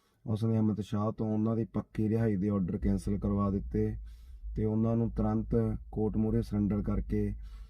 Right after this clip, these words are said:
ਫੇਰ ਤੋਂ ਜੇਲ੍ਹ ਦੇ ਵਿੱਚ ਜਾਣ ਦੇ ਆਰਡਰ ਜਾਰੀ ਹੋ ਗਏ ਨੇ। ਦੇਖੋ, ਆਪਣੇ ਸਿੰਘਾਂ ਲਈ ਕਿੰਨਾ ਕਾਨੂੰਨ ਵੱਖਰਾ,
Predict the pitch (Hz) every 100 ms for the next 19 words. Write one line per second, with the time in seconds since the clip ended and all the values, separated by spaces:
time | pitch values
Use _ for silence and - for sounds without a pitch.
0 | - - - - - 107 107 - 117 98
1 | 107 113 113 107 104 101 95 104 101 98
2 | 101 90 98 107 104 - 98 107 104 101
3 | 98 90 92 92 92 - - - - -
4 | - - - 107 - 110 110 101 113 113
5 | 107 110 107 117 113 110 - 107 107 107
6 | 107 98 107 104 104 98 95 - 110 110
7 | 104